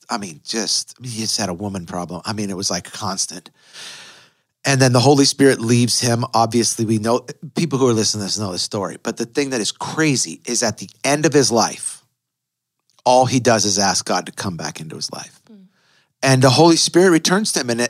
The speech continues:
Speaker 1: and his strength is, he's more effective in that moment,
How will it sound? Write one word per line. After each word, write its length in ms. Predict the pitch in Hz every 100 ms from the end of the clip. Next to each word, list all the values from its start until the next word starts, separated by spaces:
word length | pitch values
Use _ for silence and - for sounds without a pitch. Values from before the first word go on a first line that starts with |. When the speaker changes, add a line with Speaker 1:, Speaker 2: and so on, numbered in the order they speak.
| -
Speaker 1:
and 100 | 147
his 140 | 143
strength 640 | - - - 190 160 147 - - - - _ _
is, 540 | 151 147 131 - - - -
he's 280 | 127 156 131
more 340 | 135 160 185
effective 680 | 170 - 151 - 120 98 - _ _ _ -
in 180 | 139 107
that 320 | 127 131 -
moment, 500 | 131 131 110 95